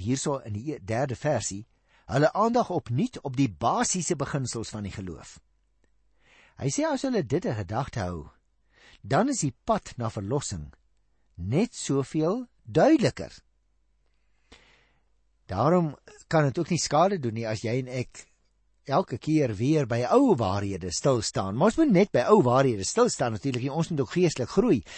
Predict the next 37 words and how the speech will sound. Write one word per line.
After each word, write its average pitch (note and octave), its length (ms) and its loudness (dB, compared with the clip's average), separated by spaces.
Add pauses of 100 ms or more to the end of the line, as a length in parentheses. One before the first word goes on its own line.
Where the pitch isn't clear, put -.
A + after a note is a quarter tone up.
(180)
Ons G#3 280 4
moet D3+ 180 -4
ook D3 240 2
vorder G#3+ 500 2
op C#3 100 -2
die C3 100 2
pad C3+ 240 2
van G#2+ 160 -4
heiligmaking. F2 640 -8 (800)
So D#3+ 200 6
voordat D4 380 2
ek E3 100 -2
nou D3+ 120 2
by C3 120 2
vers G#2 240 -4
vier F3 240 0
kom, F#2 280 -4 (440)
kom F3 200 0
ek D3 80 -4
lees C3 280 -2
weer F#2+ 340 -6 (360)
vers F#2+ 380 -4
drie. D#2+ 240 -8 (760)
"Geliefdes, B2 840 -4 (800)
ek D4 240 2
was F#3 280 2
vas - 480 0
van C3 240 -2
plan F3 440 2
om D3 180 0
aan C3 120 0
julle B2 220 2
te F#2 120 -10
skrywe F#3 540 4
oor F#3+ 140 6
die D3 140 2
verlossing C#3+ 720 0